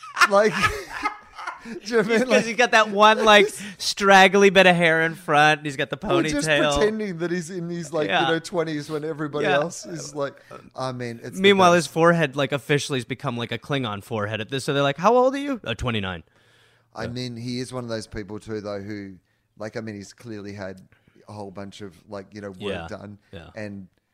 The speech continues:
Speaker 1: he's really s-, starting to get to that point where you're like, "Ah, this is gonna
Speaker 2: Easy.
Speaker 1: Yeah,
Speaker 2: From now
Speaker 1: I
Speaker 2: on.
Speaker 1: feel like this is gonna get ugly from now
Speaker 2: You've,
Speaker 1: on," if
Speaker 2: you
Speaker 1: you don't
Speaker 2: literally, you've cheated this enough times.
Speaker 1: Yeah.
Speaker 2: That's what, I mean, that really is what happens, where people just push it one step too far.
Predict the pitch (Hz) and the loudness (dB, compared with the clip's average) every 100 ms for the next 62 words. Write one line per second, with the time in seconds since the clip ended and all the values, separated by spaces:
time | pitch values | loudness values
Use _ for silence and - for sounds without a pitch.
0 | _ _ 123 113 110 120 110 104 - 127 | _ _ -16 -14 -10 -8 -8 -10 -18 -10
1 | 123 110 110 110 110 104 107 104 104 104 | -6 -6 -8 -10 -10 -8 -10 -10 -10 -12
2 | 101 104 98 98 - 95 90 87 87 - | -10 -8 -6 -8 -8 -8 -8 -10 -18 -12
3 | 127 110 127 107 120 110 107 104 123 123 | -10 -10 -12 -8 -8 -6 -8 -8 -6 -2
4 | 127 113 110 101 92 139 139 110 113 123 | -2 -2 -4 -4 -6 -6 -2 -2 0 2
5 | 139 139 127 123 160 160 156 139 143 135 | 2 2 0 0 -2 -2 -4 -4 -10 -8
6 | 139 131 120 120 117 107 113 110 123 117 | -6 -6 -6 -6 -6 -6 -12 -12 -12 -6
7 | 110 123 107 110 127 156 127 117 131 117 | -2 -2 -2 -2 0 2 2 4 4 4
8 | 104 92 82 _ - 143 147 - 156 139 | 0 -2 -8 _ -2 0 0 -2 0 0
9 | 117 117 - 110 107 - 113 98 92 90 | 0 -2 -2 -2 -2 -2 -4 -4 -6 -10
10 | 85 - - 104 98 - _ - 151 190 | -14 -18 -18 -16 -16 -18 _ 0 0 2
11 | 220 156 156 151 151 147 139 135 127 120 | -2 0 0 0 2 2 2 0 -2 -2
12 | 135 147 104 101 101 90 120 113 104 - | -2 -2 -4 -8 -8 -8 -10 -10 -12 -10
13 | 120 - 110 104 107 117 110 - 123 - | -10 -8 -10 -6 -6 -6 -10 -8 -8 -6
14 | 143 131 143 143 101 | -8 -6 -2 -2 -2